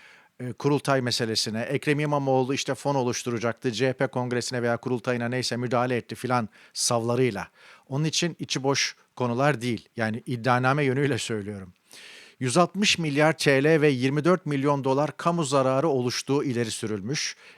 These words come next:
iddianamede. Yüz beşi tutuklu dört yüz iki şüpheliyi kapsıyor. Muazzam bir, muazzam boyutlu bir iddianameden bahsediyoruz. Üç bin dokuz yüz sayfa, birazdan geleceğiz. Yeni Şafak zaten dört bin sayfa olarak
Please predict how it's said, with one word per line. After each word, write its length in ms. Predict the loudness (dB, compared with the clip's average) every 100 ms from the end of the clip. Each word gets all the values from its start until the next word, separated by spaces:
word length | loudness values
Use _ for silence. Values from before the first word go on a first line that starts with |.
| -4
iddianamede. 920 | -2 2 0 0 -4 -6 -6 -6 -6 -12 -20 -20 -20 -20 -20 -18 -4
Yüz 300 | 2 4 6
beşi 240 | 6 2
tutuklu 680 | -2 -2 -4 0 2 2 4
dört 280 | 2 2 -2
yüz 140 | -2
iki 220 | -2 -2
şüpheliyi 720 | 0 0 2 2 4 4 4 0 -4
kapsıyor. 720 | -2 0 0 0 0 -4 -16 -20 _ _ _ _
Muazzam 580 | 2 4 4 2 2 0
bir, 300 | -4 -4 -12 -20 -18 -6
muazzam 540 | -2 0 2 2 2
boyutlu 360 | 0 -2 -2 -4
bir 100 | -2
iddianameden 720 | -2 0 0 -2 -2 -2 -4
bahsediyoruz. 760 | -6 -6 -8 -8 -6 -6 -6 -14 -20 _ -4
Üç 240 | -2 0
bin 160 | 2 2
dokuz 360 | 2 2 2
yüz 120 | 0
sayfa, 420 | 2 2 2 0 0
birazdan 380 | 0 0 -2
geleceğiz. 400 | 0 0 2 0
Yeni 160 | 0 -2
Şafak 340 | -4 -4 -6
zaten 380 | -2 -2 -2 0
dört 220 | 0 0
bin 60 | -6
sayfa 340 | -4 -4 -2
olarak 300 | 0 2 2